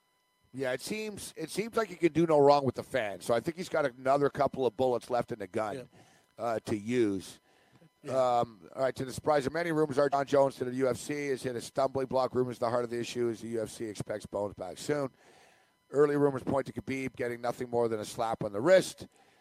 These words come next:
Speaker 1: uh, from, um, from the Nevada State Athletic Commission. All right, they don't have too much here. Khabib's father says he forgives Conor McGregor for all the smack talk leading into the fight.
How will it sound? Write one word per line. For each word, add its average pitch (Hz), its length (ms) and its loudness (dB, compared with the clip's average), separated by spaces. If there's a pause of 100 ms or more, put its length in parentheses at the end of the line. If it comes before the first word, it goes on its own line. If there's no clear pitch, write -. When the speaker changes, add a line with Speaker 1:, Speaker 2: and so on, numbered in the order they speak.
(440)
Speaker 1:
uh, 131 320 0
from, 131 460 0
um, 113 560 0 (1200)
from 117 220 -2
the 110 100 -8
Nevada 98 380 -8
State 98 220 -10
Athletic 92 340 -8
Commission. 90 340 -12
All 98 120 -6
right, 95 180 -2
they 113 140 -4
don't 110 220 0
have 95 220 -8
too 107 220 -8
much 90 220 -6
here. 90 280 -6 (400)
Khabib's 143 360 -2
father 139 320 4
says 131 200 -4
he 120 80 -6
forgives 120 400 -6
Conor 123 280 2
McGregor 123 480 0
for 113 160 0
all 107 80 0
the 98 80 -4
smack 123 360 -6
talk 117 320 0
leading 107 260 -6
into 98 160 -12
the 85 100 -12
fight. 107 400 -4